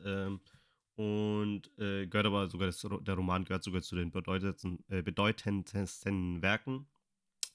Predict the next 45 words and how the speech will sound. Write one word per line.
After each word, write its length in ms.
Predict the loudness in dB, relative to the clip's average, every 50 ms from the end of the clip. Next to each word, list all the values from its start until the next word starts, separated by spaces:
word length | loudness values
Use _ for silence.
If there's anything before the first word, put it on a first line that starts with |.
| _ _ _
Ich 100 | _ -18 -16
glaub, 120 | -16 -16
das 100 | -12 -10
habe 100 | -10 -10
ich 60 | -6
falsch 200 | -2 -2 -2 0
ausgesprochen, 400 | -2 -6 -8 -6 -8 -8 -8 -8
egal. 280 | -6 -2 -2 -2 -2 -2 _ -20 -20 -20 -20 _ _ _ -4
Und 540 | 0 2 2 4 2 2 0 -2 -6 -2
gilt 220 | 2 2 2 4 4
halt 160 | 2 2 2
eigentlich 300 | 2 2 2 0 0 0
mehr 140 | 2 2 2
oder 180 | 2 2 2
weniger 320 | 2 2 2 2 2 2 2
einfach 220 | 2 0 2 2
als 180 | 0 0 0 0
kritische 400 | -4 -2 0 0 0 0 0 0
Darstellung 580 | 2 2 2 2 2 0 2 4 4 2 2 -2 _ _ _ _ _ _ _ _ -20 -16 -10 -8 0
vom 200 | 2 2 2 2
Krieg, 340 | 2 4 4 2 2 0 _ -6
kann 140 | -2 2 2
man 140 | 2 2 2
eigentlich 260 | 0 0 0 -2 -2
sagen. 380 | 0 0 0 0 0 -2 -6 _ _ _ _ _ _ _ _ _ _ _ _ _ _ _ _ _ -10
Ähm, 300 | -6 -4 -4 -2 -4 -4 -6 -12 -20 -20 _ _ _ _ _ _ _ _ -8
und 960 | -4 -2 -2 0 0 0 0 0 0 0 0 0 0 0 -2 -2 -2 -4 -6 -8 _ _ _ _ _ _ _ _ _ _ _ _ _ _ _ _ _ _ _ _ _ _ _ _ -6
mein 180 | -2 0 0 2
erster 240 | 0 0 0 0
Gedanke 440 | -2 0 2 2 2 2 2 0 0
war 100 | 2 2
halt, 180 | 2 0 0 0
wie 60 | -2
ich 80 | -4 -2
schon 160 | -2 -4 -4
gesagt 280 | 0 -2 -2 -2 0
hab, 160 | -2 -2 0 0
ne, 200 | 0 2 2 2
ein 80 | 2 2
deutscher 320 | 0 0 0 0 -2 -2
Film, 380 | 0 2 2 2 2 2 0 0
ha, 280 | -2 0 0 -2 -2 -2
naja, 320 | -2 0 2 2 2 0 -2
mal 140 | -2 -4 -4
gucken. 420 | -4 -6 -8 -4 -2 -4 -4 -4